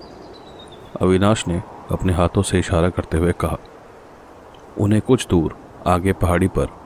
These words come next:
पेड़ों के पीछे खदानें नजर आने लगी थी और वो दोनों फटाफट उसकी तरफ बढ़ने लगे।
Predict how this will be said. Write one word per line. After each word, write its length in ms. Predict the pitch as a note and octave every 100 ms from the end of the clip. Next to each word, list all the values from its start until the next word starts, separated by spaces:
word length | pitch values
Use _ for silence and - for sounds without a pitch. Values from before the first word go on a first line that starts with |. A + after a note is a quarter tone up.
| - - - -
पेड़ों 240 | F#2 F2+ F#2
के 140 | F#2+
पीछे 460 | - F2+ - - - -
खदानें 380 | G#2 F2+ E2+ F2
नजर 280 | E2+ F2+
आने 180 | D#2 D#2
लगी 240 | D2 C2+ -
थी 140 | - - - - - - - - - - -
और 120 | - F#2
वो 140 | F2
दोनों 300 | F2+ F2 F2
फटाफट 760 | - - F2+ F#2 - E2 -
उसकी 220 | - - F#2+
तरफ 220 | F2+ F2
बढ़ने 280 | F2 E2 D#2+
लगे। 280 | D2+ A1